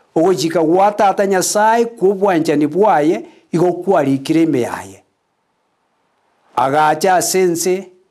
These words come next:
akaiborwa, goetera ase omong'ina okorokwa Mariamu, akaroseriwa obogima bwa ekemwanyabanto, ng'a obogima obo nabwo goetera ase bore are gocha gosiria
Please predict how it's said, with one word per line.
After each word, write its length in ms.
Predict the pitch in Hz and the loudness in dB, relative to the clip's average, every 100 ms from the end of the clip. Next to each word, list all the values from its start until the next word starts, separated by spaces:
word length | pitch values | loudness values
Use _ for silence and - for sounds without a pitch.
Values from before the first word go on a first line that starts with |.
| _ _ _ - | _ _ _ -4
akaiborwa, 1000 | 123 120 143 156 180 190 190 196 190 196 _ _ _ _ _ _ _ _ _ _ _ _ _ | -4 -2 0 0 2 0 2 2 2 -2 _ _ _ _ _ _ _ _ _ _ _ _ _
goetera 460 | 123 147 151 175 196 | -2 -2 0 2 2
ase 560 | 175 - 185 185 196 - - _ _ _ _ | 0 0 0 0 -2 -8 -20 _ _ _ _
omong'ina 480 | 160 180 170 160 156 | -2 0 2 2 2
okorokwa 420 | 156 160 147 151 | 0 -2 -2 -4
Mariamu, 680 | 151 151 151 160 180 202 208 - _ _ _ _ _ _ _ _ _ _ - | -2 0 0 0 0 -4 -8 -16 _ _ _ _ _ _ _ _ _ _ -6
akaroseriwa 720 | 131 - 139 156 156 160 170 | -4 -2 -2 0 0 2 2
obogima 340 | 196 175 175 165 | 2 0 -2 0
bwa 140 | 180 | 0
ekemwanyabanto, 1000 | 190 202 196 196 196 196 196 202 202 202 - _ _ _ _ _ _ - | 0 0 0 0 0 0 0 -2 -4 -8 -10 _ _ _ _ _ _ -2
ng'a 80 | 147 | 0
obogima 380 | 190 180 180 175 | 2 0 0 2
obo 140 | 170 | 2
nabwo 240 | 170 170 190 | 2 0 0
goetera 460 | 214 214 220 208 | 0 2 2 2
ase 200 | 175 190 | 0 0
bore 260 | 214 220 220 | 0 0 0
are 280 | 240 233 220 | 0 2 2
gocha 220 | 254 214 | 2 0
gosiria 680 | 165 165 - 208 202 202 196 | 2 0 0 -2 2 2 2